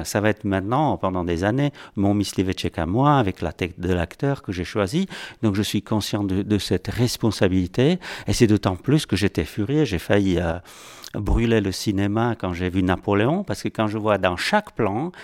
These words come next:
vraiment une faute, mais une, un mépris pour la réalité, une, un mépris pour l'histoire, mais dans chaque plan, là je deviens vraiment fou,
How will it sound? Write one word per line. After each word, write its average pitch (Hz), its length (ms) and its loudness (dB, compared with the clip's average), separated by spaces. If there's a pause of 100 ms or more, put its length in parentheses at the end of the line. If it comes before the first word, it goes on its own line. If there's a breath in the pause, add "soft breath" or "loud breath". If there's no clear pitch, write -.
(240 loud breath)
vraiment 135 560 2
une 131 300 4
faute, - 500 2
mais 104 240 -2
une, 123 260 0
un 127 160 2
mépris 160 560 2
pour 117 220 -4
la 110 140 0
réalité, 113 640 -2 (320 loud breath)
une, 117 180 2
un 120 140 2
mépris 160 400 4
pour 131 200 -2
l'histoire, 123 320 -2
mais 123 140 0
dans 117 180 0
chaque 127 320 -2
plan, 214 240 2 (220 loud breath)
là 123 200 0
je 113 120 -4
deviens 101 320 -4
vraiment 85 300 -4
fou, - 320 -16